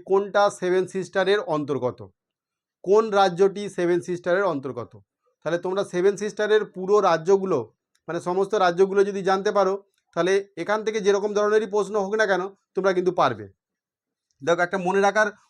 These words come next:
উপায় হচ্ছে আমি একটা শর্ট, আহ, ট্রিক্স অবলম্বন করেছিলাম। যেমন ধরো, আমি অত্রি না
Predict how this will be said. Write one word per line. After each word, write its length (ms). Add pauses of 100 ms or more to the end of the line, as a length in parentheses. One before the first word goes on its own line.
(120)
উপায় 340
হচ্ছে 240
আমি 140
একটা 140
শর্ট, 320 (480)
আহ, 300
ট্রিক্স 360
অবলম্বন 440
করেছিলাম। 580 (580)
যেমন 340
ধরো, 260
আমি 500 (2250)
অত্রি 880
না 300